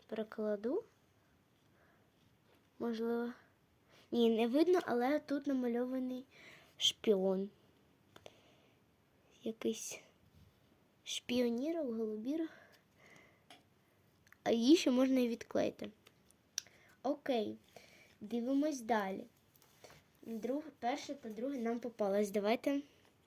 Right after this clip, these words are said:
далі. Так, що у нас повинно попастись третє? А,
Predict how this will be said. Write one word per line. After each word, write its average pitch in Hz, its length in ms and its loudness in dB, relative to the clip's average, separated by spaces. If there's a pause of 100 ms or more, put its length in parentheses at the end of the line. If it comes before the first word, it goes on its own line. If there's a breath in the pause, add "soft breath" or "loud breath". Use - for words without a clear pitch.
(340 loud breath)
далі. 214 440 0
Так, - 260 -2
що 247 180 0
у 285 80 0
нас 311 180 -4
повинно 240 380 -4
попастись 226 640 -8
третє? 208 540 -6 (1600 soft breath)
А, 233 220 -4